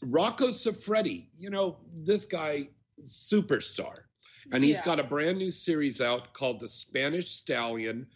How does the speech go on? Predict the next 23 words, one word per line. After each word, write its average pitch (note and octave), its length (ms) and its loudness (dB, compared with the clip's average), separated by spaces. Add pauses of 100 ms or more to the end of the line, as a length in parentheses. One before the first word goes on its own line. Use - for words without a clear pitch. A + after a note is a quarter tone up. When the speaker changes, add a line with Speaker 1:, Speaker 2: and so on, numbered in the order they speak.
(140)
Speaker 2:
Mm-hmm. B3 200 -6
Speaker 1:
Field F#3 380 4
of E3+ 80 0
Sluts. - 960 -2 (600)
And B2+ 360 0
he's B2+ 440 -8
doing, D3+ 420 0 (100)
um, B2+ 540 -2 (140)
an A#2 260 -4
eight F3 260 -2
movie D#3+ 380 2
episode. A2+ 840 -4 (260)
Speaker 2:
Wow. B3+ 480 -4
Speaker 1:
And, B2 680 0 (100)
uh, A#2 260 0
Rocco B2 480 -2
Siffredi B2 760 -2
Films, B2 540 0 (380)
uh, G#2 180 0
line. G2 500 -2 (640)
Speaker 2:
Wow. G#3+ 420 -10 (360)
Speaker 1:
Um, A#2+ 480 2
f-, - 300 -18